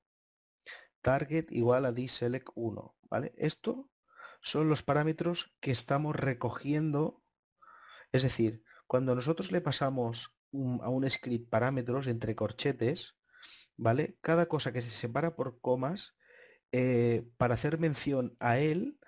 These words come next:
se utiliza el select y el número de la posición del, del array, para entendernos, ¿vale? Es decir, esto es un array. Eh, un array es un, es en una misma variable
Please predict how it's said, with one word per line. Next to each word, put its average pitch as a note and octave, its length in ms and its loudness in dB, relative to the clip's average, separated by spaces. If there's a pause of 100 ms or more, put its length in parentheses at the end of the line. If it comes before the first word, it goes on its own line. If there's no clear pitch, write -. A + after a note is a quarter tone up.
(320)
se - 200 0
utiliza C3 520 2
el A#2+ 140 0
select E3 600 -2
y C3+ 160 -2
el A2+ 120 2
número D3 320 2
de B2 60 6
la A2+ 120 2
posición G#2 720 -2
del, G#2 500 0
del A2+ 180 4
array, G2 540 2 (140)
para A2 120 0
entendernos, G2+ 800 -2
¿vale? A#2+ 360 -2
Es A2+ 140 -2
decir, G#2+ 340 2 (480)
esto C#3 160 -2
es D3 80 -4
un C#3 120 0
array. G2 460 0 (920)
Eh, G#2 1120 2
un C#3 160 -2
array C#3 400 2
es A#2+ 220 0
un, A#2+ 240 -6 (100)
es A2+ 240 -4
en A#2 160 -2
una C#3+ 160 0
misma C#3 480 -2 (140)
variable C#3 600 0